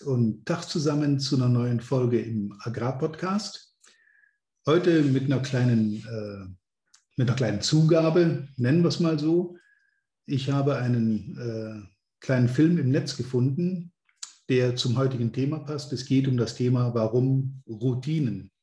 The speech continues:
für dich wichtig sind. Ähm, den werden wir gleich einspielen,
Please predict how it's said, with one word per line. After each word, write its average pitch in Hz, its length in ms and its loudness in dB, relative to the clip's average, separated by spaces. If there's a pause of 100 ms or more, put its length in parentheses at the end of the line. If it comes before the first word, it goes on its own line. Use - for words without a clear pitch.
für 117 220 -4
dich 107 240 -8
wichtig 135 360 -6
sind. 196 360 -6 (1000)
Ähm, 135 760 -6 (880)
den 139 160 6
werden 170 240 4
wir 143 140 2
gleich 127 440 -2
einspielen, 185 960 -4